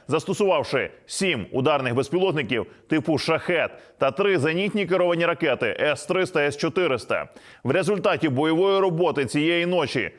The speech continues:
підрозділами мобільних вогневих груп Сил оборони України знищено п'ять ударних дронів, а вранці безпілотник оперативно-тактичного рівня «Орлан-десять». Усі дрони збито на Одещині. Протягом минулої доби авіаційних ударів російських окупантів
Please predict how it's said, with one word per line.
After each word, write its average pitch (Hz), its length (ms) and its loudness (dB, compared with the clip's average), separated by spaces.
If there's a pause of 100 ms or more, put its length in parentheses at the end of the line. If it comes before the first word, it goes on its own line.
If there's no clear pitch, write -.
(160)
підрозділами 160 640 0
мобільних 160 480 0
вогневих 160 400 2
груп 175 320 0 (240)
Сил 185 280 0
оборони 175 360 0
України 160 480 0
знищено 143 640 -2 (220)
п'ять 156 380 2
ударних 135 420 0
дронів, 156 420 2 (200)
а 139 140 2
вранці 151 480 0
безпілотник 147 640 0
оперативно-тактичного 147 1120 0
рівня 160 340 0 (200)
«Орлан-десять». 143 920 0 (420)
Усі 190 280 0
дрони 202 560 0
збито 165 460 0
на 139 100 0
Одещині. 123 600 -2 (320)
Протягом 165 360 0
минулої 185 340 2
доби 185 400 2
авіаційних 151 680 0
ударів 175 420 2
російських 160 460 -2
окупантів 151 600 0